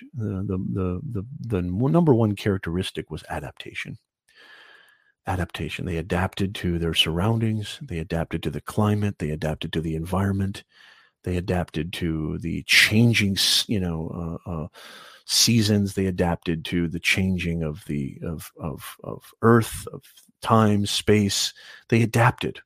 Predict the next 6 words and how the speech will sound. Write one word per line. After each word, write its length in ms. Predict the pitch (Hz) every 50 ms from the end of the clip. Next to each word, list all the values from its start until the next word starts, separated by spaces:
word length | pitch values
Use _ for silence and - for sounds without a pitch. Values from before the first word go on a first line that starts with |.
| _ _ - - - - - - - - - _ _ _ -
And 160 | 113 113 107
so, 540 | - - 117 110 107 107 104 104 101 104 117
um, 560 | 107 104 101 101 104 104 101 98 98 - - _ _ -
this, 420 | - 143 131 139 151 151 - - -
this 300 | - 135 147 139 - 139
is, 280 | 127 117 - - -